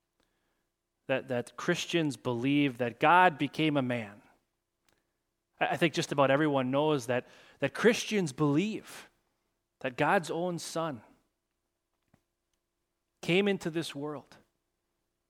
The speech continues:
to sacrifice himself for you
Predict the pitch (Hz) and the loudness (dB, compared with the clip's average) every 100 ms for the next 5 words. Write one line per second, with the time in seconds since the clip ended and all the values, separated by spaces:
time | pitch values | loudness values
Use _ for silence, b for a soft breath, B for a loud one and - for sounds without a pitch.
0 | _ _ _ _ - - 151 156 143 - | _ _ _ _ -14 -8 -4 -4 -6 -6
1 | 127 117 - 120 - 135 113 - - - | -6 -8 -10 -14 -12 -12 -12 -14 -20 -20
2 | _ _ _ _ _ _ _ _ 104 110 | _ _ _ _ _ _ _ _ -14 -6
3 | 139 147 147 | -4 -4 -6